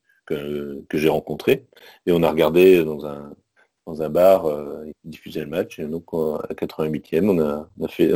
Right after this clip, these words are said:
<laughs> on a, on a trinqué à, à Ocampos, euh, voilà, qui, euh,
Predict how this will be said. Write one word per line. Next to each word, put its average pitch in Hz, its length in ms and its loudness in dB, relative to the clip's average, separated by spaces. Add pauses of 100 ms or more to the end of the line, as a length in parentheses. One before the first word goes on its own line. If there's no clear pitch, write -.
<laughs> - 100 -2
on 175 260 6
a, - 100 8 (320)
on 123 120 4
a 131 80 10
trinqué 120 480 2
à, 92 300 6
à 95 40 4
Ocampos, 98 760 -2
euh, 78 200 -2
voilà, 78 280 -4
qui, 78 220 -12
euh, 71 80 -8